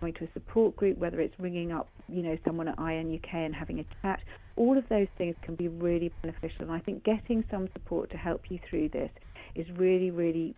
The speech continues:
really useful. You know, you can't underestimate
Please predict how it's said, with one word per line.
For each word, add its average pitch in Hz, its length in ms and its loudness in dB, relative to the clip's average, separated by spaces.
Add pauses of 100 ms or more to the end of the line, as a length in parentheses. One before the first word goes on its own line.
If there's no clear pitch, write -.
really 175 480 0
useful. 147 480 -2
You 180 180 0
know, 170 80 -4
you 170 140 -2 (160)
can't 247 240 2
underestimate 170 760 -2